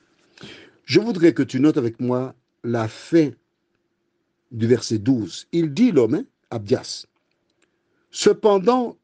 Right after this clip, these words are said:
ton serviteur », il s'agit de lui. Alors je dis, « Cependant, moi, Abdias, je crains l'Éternel dès ma jeunesse. » Abdias, donc, entre guillemets,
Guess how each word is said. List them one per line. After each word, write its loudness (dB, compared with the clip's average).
ton 0
serviteur », 0
il -16
s'agit -4
de 0
lui. -4
Alors -2
je 0
dis, « 0
Cependant, 2
moi, 2
Abdias, -2
je 2
crains 4
l'Éternel 2
dès 0
ma 0
jeunesse. » -10
Abdias, 2
donc, 0
entre 0
guillemets, 2